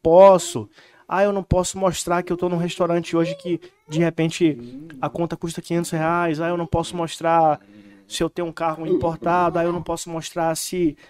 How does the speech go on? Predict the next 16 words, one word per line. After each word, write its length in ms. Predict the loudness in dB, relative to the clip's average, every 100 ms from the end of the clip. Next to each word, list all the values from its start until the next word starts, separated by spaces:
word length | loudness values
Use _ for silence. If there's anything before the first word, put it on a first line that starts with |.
| _ _ -10
minha 200 | -4 -2
esposa 280 | -2 -6 -6
tá 120 | -6
fazendo 320 | -6 -2 0
uma 100 | 0
viagem", 540 | 0 -2 -2 -4 -6 -10
porque 400 | -8 -8 -6 -8
tem 280 | -6 -4 -2
aquela 320 | -2 -4 -4
coisa, 280 | -4 -4 -2
ah, 360 | 0 0 -2 -10 -20 -20 -20 -20 _ _ _ _
tem, 240 | -10 -10 -8
tem 200 | -4 -2
a, 100 | -2
a 220 | -2 -4
parte 720 | -2 0 0 -2 -8 -12 -12